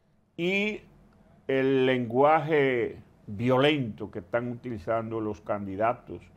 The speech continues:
Donald Trump, que es un lenguaraz del Partido Republicano, y Kamala Harris del Partido Demócrata, que es un tanto más moderada, pero que para responderle a ese lenguaraz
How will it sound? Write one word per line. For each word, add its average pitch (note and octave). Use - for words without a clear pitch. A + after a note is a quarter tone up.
Donald A2+
Trump, A2
que G2+
es -
un G#2
lenguaraz G2+
del F#2+
Partido G2
Republicano, G#2+
y C3
Kamala D3+
Harris D3
del A#2
Partido B2
Demócrata, A#2
que A#2+
es A#2
un C3+
tanto B2
más A#2
moderada, A#2
pero A2+
que A#2
para A#2+
responderle A#2
a C3+
ese C#3
lenguaraz C#3